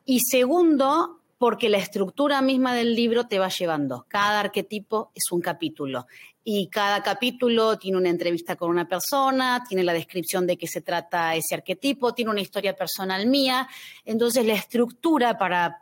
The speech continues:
para alguien, para un primer libro, tener una estructura así, que en realidad se fue dando, ¿no? No es que lo haya buscado específicamente así, pero la estructura te va llevando y te va conteniendo.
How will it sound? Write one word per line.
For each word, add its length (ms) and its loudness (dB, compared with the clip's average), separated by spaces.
para 200 0
alguien, 300 2
para 160 2
un 80 6
primer 340 2
libro, 580 2
tener 240 2
una 140 2
estructura 500 0
así, 400 0
que 140 0
en 140 2
realidad 360 2
se 180 -8
fue 180 0
dando, 340 2
¿no? 240 2
No 80 2
es 100 -4
que 280 0
lo 180 2
haya 160 6
buscado 320 2
específicamente 800 0
así, 240 -4
pero 200 0
la 100 2
estructura 720 -2
te 160 4
va 340 2
llevando 360 2
y 60 2
te 140 2
va 140 2
conteniendo. 920 2